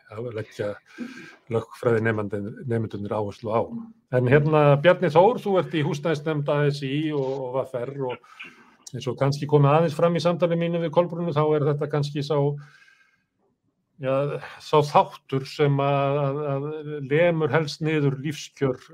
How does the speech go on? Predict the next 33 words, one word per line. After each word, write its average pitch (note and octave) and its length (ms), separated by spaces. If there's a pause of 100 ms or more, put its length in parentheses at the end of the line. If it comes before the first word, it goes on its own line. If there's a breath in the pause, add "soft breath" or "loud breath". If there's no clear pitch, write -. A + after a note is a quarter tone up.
uh, B2 560
launafólks A#2+ 640
og A2+ 320
sérstaklega B2+ 480
þeirra A#2+ 240
sem A#2 240
eru A2+ 240
á, A2 80
á A#2 560
miðlungstekjum A#2+ 720
og A2+ 240
undir, A#2+ 240 (160)
undir A#2+ 240
því. G2+ 280
Það A2+ 260
er G#2 60 (180)
aðstaðan A2+ 420
á - 120
leigumarkaði A#2 640 (420 soft breath)
og C#3 160
óöryggi B2 560
sem A#2+ 160
að A2 140
því G#2 140
fylgir. - 280 (800 soft breath)
Hvað D3 400
er D3 240
þetta D3 240
stór D#3 320
hluti D3+ 400
af, C3 240
af, B2+ 320
af B2+ 320